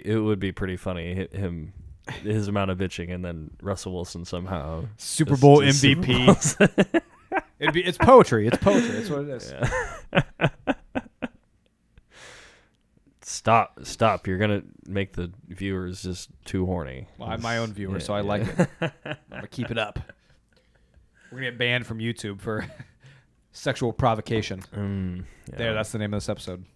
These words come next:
Speaker 1: Oh.
Speaker 2: Boom.
Speaker 1: <laughs>
Speaker 2: I'm gonna write it down though, 'cause every time, every time we're talking and I say, "Oh, that's, that's the title of the
Speaker 1: Oh.
Speaker 2: episode," I forget. <laughs> And, and then it's something completely random that has nothing to do with anything.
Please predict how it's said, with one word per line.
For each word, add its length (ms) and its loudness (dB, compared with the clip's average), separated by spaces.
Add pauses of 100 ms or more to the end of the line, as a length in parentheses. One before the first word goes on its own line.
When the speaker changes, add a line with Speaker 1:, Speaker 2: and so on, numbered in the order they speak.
(320)
Speaker 1:
Oh. 160 -18 (760)
Speaker 2:
Boom. 380 12 (440)
Speaker 1:
<laughs> 440 -10
Speaker 2:
I'm 100 -6
gonna 120 2
write 160 10
it 80 2
down 220 6
though, 100 2
'cause 220 -8
every 200 2
time, 280 4
every 220 2
time 200 2
we're 100 8
talking 340 6
and 80 0
I 40 0
say, 240 -2
"Oh, 200 -2 (160)
that's, 320 -2 (100)
that's 180 -2
the 60 -14
title 200 0
of 40 -2
the 80 0
Speaker 1:
Oh. 20 0
Speaker 2:
episode," 340 -2 (440)
I 100 -10
forget. 460 -16
<laughs> 40 -4 (880)
And, 300 4
and 100 0
then 80 2
it's 220 -2
something 300 -2
completely 400 -4
random 260 2
that 60 0
has 100 0
nothing 220 -4
to 120 0
do 60 -12 (240)
with 360 2
anything. 340 2